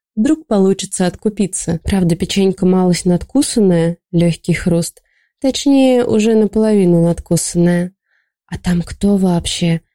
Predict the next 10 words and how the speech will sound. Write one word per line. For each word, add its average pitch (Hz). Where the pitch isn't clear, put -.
испуганно 170
прошептала 165
Клементина. 175
«Не 214
знаю». 170
Гринфрог 170
уже 190
явно 165
доедал 165
печеньку. 165